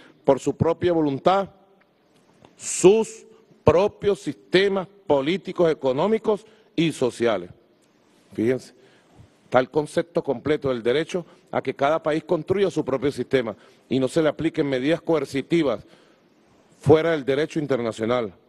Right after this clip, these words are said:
Igualmente sobre Cuba, reiteran su enérgico rechazo a la aplicación de leyes y medidas contrarias al derecho internacional, como la ley Helms-Burton, incluyendo sus efectos extraterritoriales,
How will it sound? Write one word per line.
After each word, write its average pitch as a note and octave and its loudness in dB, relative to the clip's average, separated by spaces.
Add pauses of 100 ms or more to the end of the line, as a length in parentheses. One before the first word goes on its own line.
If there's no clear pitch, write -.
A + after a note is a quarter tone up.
(720)
Igualmente D3+ 0
sobre D3+ -2
Cuba, D#3 0 (440)
reiteran E3 -2 (420)
su - 4
enérgico D#3+ 0
rechazo F3+ 0
a - 2
la E3 -2
aplicación D#3 -2
de D#3+ 0
leyes E3+ 0
y E3 0
medidas D#3 0
contrarias E3+ 0
al D3+ -2
derecho C#3 -2
internacional, E3 -2 (300)
como C3+ 0
la B2+ 0
ley D#3+ 0
Helms-Burton, D3+ 2 (600)
incluyendo D3 2
sus F3 2
efectos E3 0
extraterritoriales, D#3 -2